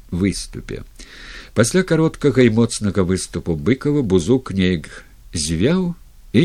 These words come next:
неўзабаве здаўся. Назаўтра лямант быў вялікі. Камуністычныя газеты напісалі,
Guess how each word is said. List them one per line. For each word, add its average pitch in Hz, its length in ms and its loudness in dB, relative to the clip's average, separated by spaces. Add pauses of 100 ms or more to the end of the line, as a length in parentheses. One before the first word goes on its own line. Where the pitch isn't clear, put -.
неўзабаве 117 840 -2
здаўся. 67 720 -10 (960)
Назаўтра 170 520 4
лямант 151 560 -2
быў 123 380 2 (480)
вялікі. 82 760 -2 (540)
Камуністычныя 127 960 0
газеты 127 640 0
напісалі, 123 720 0